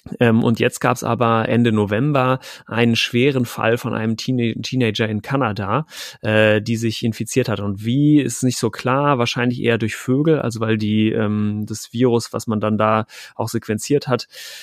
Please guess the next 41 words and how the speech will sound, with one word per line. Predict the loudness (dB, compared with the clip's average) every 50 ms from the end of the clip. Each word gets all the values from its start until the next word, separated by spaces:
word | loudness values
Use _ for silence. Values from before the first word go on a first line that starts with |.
| -20 -20 _ _
bei | 0 2
der | 4 4 2
Person | 2 2 0 2 4 4 4 4 4 2
war, | 2 2 4 4 4 4 2 0
äh, | 0 0 0 -2
stam-, | -2 -2 -2 -2 -2
schien | -2 -2 0 0 0
wohl | 0 0 0
eher | 0 0 -2
aus | -2 -2
den | -4 -8
Vögeln | -4 2 4 4 6 4 4 2
zu | -2 -4
kommen | -4 -2 0 2 2 2
und | 0 2 2
nicht, | 2 0 0 -2 -8 -8 -6
ähm, | -4 -4 -2 -2 -2 -2
sozusagen | -4 -6 -6 -2 0 0 0 0
dem | 2 2 2 4 4 2 2 2 0 -2 -4
zu | -4 -2 -2
entsprechen, | -2 -2 -4 -4 -4 -2 0 0 0 0 0 -4
was | -8 -8
sich | -8 -8
jetzt | -8 -6 -4
ja | -4
auch | -2 -2 0
immer | 0 0 2
weiterentwickelt | 2 2 2 2 0 0 2 0 0 2 0 0 0
und | -2 -4 -4 -2
in | -2 -2 -2
den, | 0 0 0 -2 -2 -4 -4
äh, | -4 -2 -4 -4 -4
Kühen | -2 -2 0 0 0 0
in | -2
den | -4 -4 -6
U | -10
S | -12 -10 -8
A | -10 -10
sich | -10 -12 -16
ausbreitet. | -16 -18 -18 _ -18 -20 -20 -20 -20 -16
Genau. | -14 -12 -12 -12